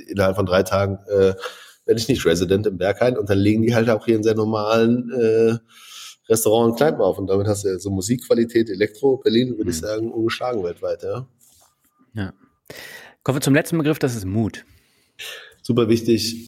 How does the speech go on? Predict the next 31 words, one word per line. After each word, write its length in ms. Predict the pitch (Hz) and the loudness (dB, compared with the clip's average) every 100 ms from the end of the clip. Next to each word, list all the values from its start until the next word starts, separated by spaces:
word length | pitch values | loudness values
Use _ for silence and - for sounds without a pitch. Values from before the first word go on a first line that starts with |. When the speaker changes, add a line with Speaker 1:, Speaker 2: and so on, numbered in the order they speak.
| _ | _
Speaker 1:
Mut 240 | 127 170 | 2 4
ist 100 | 151 | 2
eigentlich, 300 | 135 123 - - - - | 2 0 0 -8 -16 -12
das 320 | 131 123 110 | -4 -4 0
beschreibt 340 | 117 - 143 | 0 2 0
sehr 120 | - 123 | 2 0
gut 120 | 151 | 2
meine 200 | 120 117 | 2 2
Karriere, 500 | 117 110 113 131 143 | 2 4 4 2 0
glaub 260 | 135 139 | 0 0
ich, 100 | 131 | -2
auf 120 | 117 117 | -2 0
einer 80 | |
gewissen 300 | 117 117 120 | 2 2 2
Weise 260 | 113 113 110 | 2 4 2
und 60 | 104 | 0
das 100 | 104 | 0
ist 80 | |
auch 100 | 107 | -2
das, 220 | 107 110 104 | -2 -4 -4
was 80 | |
ich 80 | 101 | -4
ganz 160 | 104 104 | -4 -2
vielen 200 | 107 104 | -4 -2
Leuten 340 | 101 98 98 | 0 0 -2
rate. 400 | 95 101 110 113 | -2 0 2 2
Ich 100 | 90 | -2
glaube, 480 | - 101 101 98 - - | 0 0 2 0 -2 -8
dieses 240 | 98 95 95 | -2 -2 2
Mutigsein, 960 | 117 165 165 113 - 110 104 101 98 | 2 2 2 -2 0 2 4 4 2
das, 340 | 98 101 - | 0 -4 -6